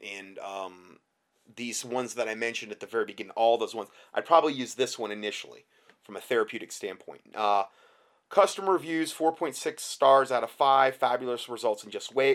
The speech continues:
j-, just days. In two days of taking Prosymbiotic, I felt marked improvement in my overall sense of body and well-being. Uh, I have experienced significant relief and relaxation in my body on this particular probiotic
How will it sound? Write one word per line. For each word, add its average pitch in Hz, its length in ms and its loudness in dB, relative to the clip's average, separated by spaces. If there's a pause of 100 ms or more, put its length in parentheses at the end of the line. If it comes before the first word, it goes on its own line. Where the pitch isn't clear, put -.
(140)
j-, 117 200 -6 (160)
just - 280 -8
days. 135 320 4
In 107 140 -8
two 170 220 -10
days 147 460 6 (460)
of 107 120 -4
taking 135 340 0
Prosymbiotic, 127 840 0
I 107 40 -6
felt - 240 -4
marked 113 240 -2
improvement 165 480 -2
in 123 60 -2
my 113 100 -4
overall 107 380 0
sense 107 280 -12
of 95 120 -16
body 104 320 -6
and 98 120 -18
well-being. 160 680 -6 (1000)
Uh, 101 380 -2
I 110 140 0
have 107 100 2
experienced 113 380 -8
significant 117 420 -6
relief 113 340 -10
and 104 100 -12
relaxation 107 640 -6
in 107 60 -10
my 98 80 -2
body 113 400 2
on 104 160 -8
this 95 100 -14
particular 104 400 -12
probiotic 107 760 0